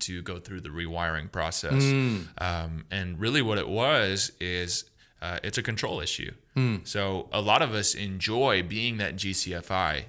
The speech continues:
Speaker 1: that everything else is connected to.
Speaker 2: Yeah.
Speaker 1: Because you think, "I can do it.
Speaker 2: Yep.
Speaker 1: I can handle it.
Speaker 2: Right.
Speaker 1: I can handle the amount of power that's gonna go through me."
Speaker 2: Mm-hmm.
Speaker 1: Until a surge hits, and that surge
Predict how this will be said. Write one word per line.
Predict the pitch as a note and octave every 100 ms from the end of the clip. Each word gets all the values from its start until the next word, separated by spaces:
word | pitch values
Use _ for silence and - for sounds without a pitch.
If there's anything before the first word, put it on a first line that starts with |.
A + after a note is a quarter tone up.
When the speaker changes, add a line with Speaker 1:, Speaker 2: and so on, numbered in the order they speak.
| -
Speaker 1:
that | - E2+
everything | E2 D#2+ E2
else | C#2 -
is | -
connected | - A#1 - - -
to. | - B2+
Speaker 2:
Yeah. | A2 A2 G#2 E2+ - - -
Speaker 1:
Because | A2 - G#2 F#2
you | A#2
think, | C3 B2 B2+ F#2+ -
"I | F#2
can | - F#2
do | G#2+
it. | F2 - - -
Speaker 2:
Yep. | A2 A2 -
Speaker 1:
I | A2
can | A2
handle | G2+ A2 G2+ E2
it. | A1+ -
Speaker 2:
Right. | - G#2+ F#2+
Speaker 1:
I | G#2
can | G2+
handle | G#2 A2+ A#2+ A2+
the | G#2+ G#2
amount | G2 G2
of | F#2
power | - F#2+ F2+
that's | E2+ -
gonna | E2+
go | E2+ E2
through | - F#2+
me." | F2
Speaker 2:
Mm-hmm. | B2+ C3 C3 C#3+ -
Speaker 1:
Until | G#2+ C3 C3+
a |
surge | G#2+ - C3 D#3+ A2+
hits, | F#2+ C2 - - - - -
and | - G#2
that | A2
surge | - D3 F#3+ D#3+ - -